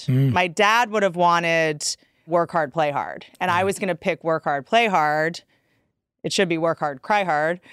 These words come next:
Speaker 2: Uh,
Speaker 1: <laughs> That's a good one.
Speaker 2: but I think I'm values and wisdom.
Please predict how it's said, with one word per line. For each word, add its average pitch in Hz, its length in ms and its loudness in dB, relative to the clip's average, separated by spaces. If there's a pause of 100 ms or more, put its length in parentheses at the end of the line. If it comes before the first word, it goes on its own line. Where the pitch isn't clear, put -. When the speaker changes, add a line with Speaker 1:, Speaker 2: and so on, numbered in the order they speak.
(320)
Speaker 2:
Uh, 170 500 4 (100)
Speaker 1:
<laughs> - 640 -4
That's 131 200 -2
a - 40 -20
good 120 160 -8
one. 123 80 -10
Speaker 2:
but 226 140 4
I 220 160 4
think 269 640 0 (240)
I'm 190 360 2
values 170 540 2
and 151 100 -6
wisdom. 135 560 -8